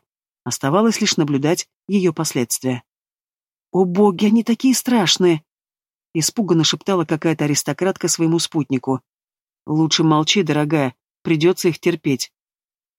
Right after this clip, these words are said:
«Не нравится мне эта игра с огнём», сказал кто-то другой. «Ой, он только что посмотрел на меня»,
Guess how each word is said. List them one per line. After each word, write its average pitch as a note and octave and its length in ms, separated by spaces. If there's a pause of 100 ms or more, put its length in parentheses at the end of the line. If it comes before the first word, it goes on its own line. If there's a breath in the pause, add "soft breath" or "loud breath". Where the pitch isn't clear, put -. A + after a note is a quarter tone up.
(160)
«Не F#3 160
нравится F3+ 460
мне E3+ 200
эта F3 160
игра E3 200
с D#3 140
огнём», D#3 400 (260)
сказал E3 400
кто-то D#3+ 300
другой. D3+ 440 (520)
«Ой, D#3+ 400
он D#3 200
только A3 300
что - 160
посмотрел F3 540
на E3+ 60
меня», E3+ 340